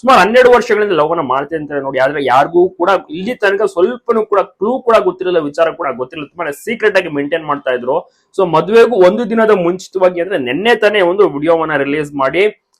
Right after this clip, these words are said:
ಇವರನ್ನೇ ಮದುವೆ ಆಗ್ತಿರೋದು ಅಂತ ತಿಳಿಸ್ತಾರೆ. ಅಲ್ಲಿ ತನಕ ಯಾರಂದ್ರೆ ಯಾರಿಗೂ ಕೂಡ ಗೊತ್ತೇ ಇರಲಿಲ್ಲ. ಸಖತ್ತಾಗಿ ಕಾರ್ಯಕ್ರಮ ನಡೀತು. ಸಿಂಪಲ್ ಆಗಿ ಒಂದು ದೇವಸ್ಥಾನದಲ್ಲಿಯೇ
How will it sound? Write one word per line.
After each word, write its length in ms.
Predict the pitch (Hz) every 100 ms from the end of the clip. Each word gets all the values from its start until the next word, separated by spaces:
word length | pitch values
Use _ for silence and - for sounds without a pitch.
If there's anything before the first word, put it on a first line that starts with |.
| -
ಇವರನ್ನೇ 380 | 165 208 220 226
ಮದುವೆ 300 | 160 156 175
ಆಗ್ತಿರೋದು 360 | 170 165 156
ಅಂತ 120 | 156 190 - 147
ತಿಳಿಸ್ತಾರೆ. 380 | - 151 143 151
ಅಲ್ಲಿ 120 | 139
ತನಕ 240 | 170 196 160
ಯಾರಂದ್ರೆ 380 | 131 143 131 139
ಯಾರಿಗೂ 240 | 135 147
ಕೂಡ 140 | 143
ಗೊತ್ತೇ 480 | 127 120 120 - 175
ಇರಲಿಲ್ಲ. 320 | 175 151 139
ಸಖತ್ತಾಗಿ 460 | - - 160 175 170
ಕಾರ್ಯಕ್ರಮ 420 | 143 143 156 151
ನಡೀತು. 280 | 135 131 180
ಸಿಂಪಲ್ 380 | - 214 240 240
ಆಗಿ 180 | 226 226
ಒಂದು 260 | 202 160
ದೇವಸ್ಥಾನದಲ್ಲಿಯೇ 800 | 143 180 190 180 170 156 151 220